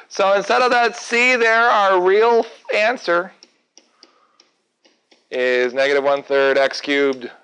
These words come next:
I forgot what I was saying. Plus five halves x squared plus six x. That is our revenue function. Oh, that's what I was saying. Uh, for some of these, we're gonna have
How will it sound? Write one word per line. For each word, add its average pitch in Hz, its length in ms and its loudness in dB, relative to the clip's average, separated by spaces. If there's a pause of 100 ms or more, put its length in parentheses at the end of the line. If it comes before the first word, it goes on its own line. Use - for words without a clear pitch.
I 131 80 -4
forgot 139 280 0
what 143 120 2
I 139 100 2
was 135 140 -2
saying. 131 400 -2
Plus 139 260 -2
five 139 400 0
halves 135 460 0
x 135 220 0
squared 131 580 -2 (800)
plus 127 320 -2
six 131 420 -4
x. 127 640 -2
That 127 240 0
is 135 100 0
our 131 320 2
revenue 127 440 0
function. 113 720 -10 (800)
Oh, 202 80 0
that's 226 180 0
what 240 120 0
I 175 80 4
was 160 100 2
saying. 131 320 0 (420)
Uh, 143 600 2
for 165 240 0
some 190 180 0
of 190 60 0
these, 190 200 2
we're 170 100 -2
gonna 170 120 0
have 165 380 0